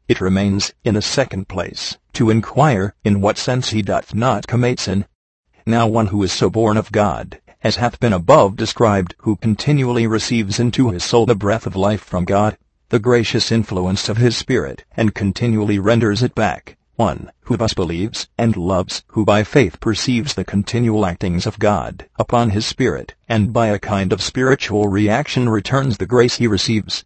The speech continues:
in unceasing love, and praise, and prayer, not only doth not commit sin, while he thus keepeth himself, but so long as the seed remaineth in him, he cannot sin,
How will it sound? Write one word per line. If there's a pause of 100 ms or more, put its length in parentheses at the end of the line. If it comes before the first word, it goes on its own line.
in
unceasing
love, (160)
and
praise, (140)
and
prayer, (260)
not
only
doth
not
commit
sin, (120)
while
he
thus
keepeth
himself, (640)
but
so
long
as
the
seed
remaineth
in
him, (160)
he
cannot
sin,